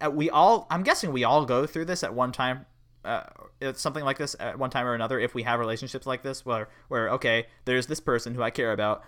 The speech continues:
but they're also with this other person in a, um, platonic heterosexual relationship more often than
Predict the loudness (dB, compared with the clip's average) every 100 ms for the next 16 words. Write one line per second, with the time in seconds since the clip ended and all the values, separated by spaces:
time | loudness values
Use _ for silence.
0 | -8 0 4 4 2 0 -4 -4 -6 2
1 | 4 4 2 0 -2 -2 -6 -2 -2 0
2 | -2 -4 -6 -16 -20 _ 2 4 4 0
3 | -8 _ -12 -6 0 2 2 2 2 2
4 | 2 -2 0 -2 0 0 0 -2 -6 -6
5 | -6 -10 _ _ -4 2 6 8 8 8
6 | 4 2 -4 -4 -4